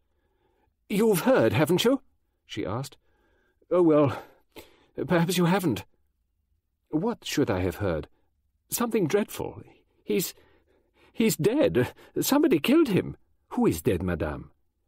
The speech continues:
"Then you haven't really heard. And he's only a child, too, and I thought, oh, what a fool I've been. I should have told you. I should have told you when you asked me.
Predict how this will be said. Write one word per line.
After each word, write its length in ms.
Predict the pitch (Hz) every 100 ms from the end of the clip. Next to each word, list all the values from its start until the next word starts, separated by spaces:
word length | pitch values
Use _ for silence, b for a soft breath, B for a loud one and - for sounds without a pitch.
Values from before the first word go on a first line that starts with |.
| _ _ -
"Then 240 | 165 196
you 100 | 202
haven't 280 | 185 226 135
really 200 | 95 92
heard. 340 | 110 104 107 - _ _ _ _ -
And 100 | 247
he's 140 | 262
only 200 | 240 143
a 60 | 110
child, 540 | - 226 165 147 143
too, 260 | 269 226 185
and 100 | 185
I 80 |
thought, 180 | 185 226
oh, 180 | 240 - - _ B B B B B
what 140 | 247
a 60 | -
fool 340 | - - 254
I've 200 | 151 90
been. 200 | 110 80 - b b b
I 60 | 185
should 180 | 185 165
have 120 | 143
told 260 | 233 240
you. 100 | 110
I 140 | 90 143
should 180 | 190 165
have 120 | 139
told 220 | 214 190
you 80 | 147
when 120 | 156
you 120 | 175
asked 240 | 220 - -
me. 180 | 92